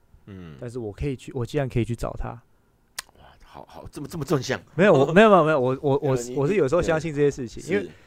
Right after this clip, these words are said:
Speaker 2: 因为其实人生的路你永远不知道。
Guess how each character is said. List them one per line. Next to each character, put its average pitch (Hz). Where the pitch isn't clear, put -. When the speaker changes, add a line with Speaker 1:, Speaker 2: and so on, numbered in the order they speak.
Speaker 2:
因 190
为 214
其 135
实 147
人 127
生 156
的 147
路 135
你 107
永 104
远 101
不 92
知 101
道。 117